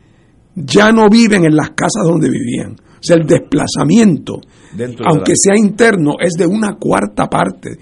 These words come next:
Speaker 1: Cuando uno piensa en lo que eso significa, en el dolor humano y en el despla-, en el, en el desva-, ¿cómo se? Gente que hace un mes por la mañana la señora iba a su trabajo,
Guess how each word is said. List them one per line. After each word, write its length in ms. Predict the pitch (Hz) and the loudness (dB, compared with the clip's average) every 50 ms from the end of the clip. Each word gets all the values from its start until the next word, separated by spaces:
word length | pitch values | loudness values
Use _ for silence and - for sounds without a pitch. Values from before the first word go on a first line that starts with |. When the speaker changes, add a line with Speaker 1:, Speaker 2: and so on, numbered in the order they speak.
| - - - - - _ | -20 -20 -20 -20 -20 _
Speaker 1:
Cuando 260 | - - 120 117 131 | -12 -10 -10 -4 -2
uno 200 | 208 294 370 - | 0 2 2 0
piensa 360 | - - - 294 247 - - | 0 0 -2 -2 -2 -2 -4
en 80 | - - | -6 -6
lo 80 | - - | -8 -8
que 100 | - - | -8 -8
eso 160 | - 214 277 277 | -6 -4 -4 0
significa, 760 | 302 285 226 156 123 101 - - 180 208 - - - - - _ _ _ _ _ _ _ _ _ | 0 0 0 0 -4 -8 -8 -6 -6 -6 -6 -8 -12 -18 -20 _ _ _ _ _ _ _ _ _
en 200 | - 143 139 131 | -6 -6 -4 -4
el 180 | 117 120 120 117 | -4 -6 -8 -10
dolor 520 | - 98 101 98 107 156 - 320 - - - | -12 -14 -12 -6 -4 -2 -2 -2 -4 -6 -6
humano 720 | 175 131 110 104 131 175 185 165 127 104 - - - _ _ | -8 -6 -6 -6 -4 -2 -2 -2 -2 -4 -8 -12 -20 _ _
y 160 | - 131 139 - | -12 -8 -8 -6
en 100 | - - | -6 -6
el 160 | - - - | -8 -10 -8
despla-, 460 | - - - - - - - - - - - - - - - | -8 -10 -10 -10 -8 -8 -8 -8 -10 -12 -18 -20 -20 -14 -8
en 200 | 165 151 135 135 | -6 -4 -2 -2
el, 220 | 123 117 113 - - | -4 -4 -6 -8 -10
en 220 | - 120 120 - - | -10 -10 -10 -10 -10
el 200 | - - - - | -10 -10 -10 -8
desva-, 340 | 131 - - - - - - - - | -8 -8 -8 -10 -12 -12 -12 -16 -20
¿cómo 360 | - - - - 196 226 269 | -20 -20 -14 -10 -8 -8 -6
se? 240 | - - - - - - - - _ - - - _ _ | -4 -2 -2 -2 -4 -6 -14 -20 _ -20 -20 -20 _ _
Gente 500 | _ - 180 226 285 277 277 - 240 226 226 | _ -2 2 4 4 4 4 2 0 -2 0
que 120 | - 165 | 0 0
hace 280 | 170 202 233 - - 269 | 0 0 0 0 0 0
un 200 | 240 208 185 160 | 2 2 0 2
mes 300 | 165 208 226 196 127 - - - _ _ _ _ _ _ _ _ _ _ _ _ _ _ _ _ _ _ - | 2 2 2 0 -2 -4 -10 -16 _ _ _ _ _ _ _ _ _ _ _ _ _ _ _ _ _ _ 2
por 140 | 165 165 151 | 4 4 4
la 100 | 151 156 | 2 0
mañana 600 | 151 147 143 147 170 196 220 220 208 202 202 - - | -2 -2 -2 -2 -2 -2 -2 -2 -4 -4 -6 -6 -8
la 140 | - 175 175 | -8 -8 -6
señora 560 | - 165 165 160 160 170 170 170 165 170 165 | -6 -6 -6 -4 -4 -4 -2 -2 -2 0 0
iba 140 | 165 160 160 | 0 -2 -4
a 20 | - | -4
su 100 | 147 160 | -6 -6
trabajo, 680 | 160 156 143 147 156 151 151 143 131 - - - - | -6 -4 -4 -2 -2 -2 -2 -2 -4 -6 -8 -12 -14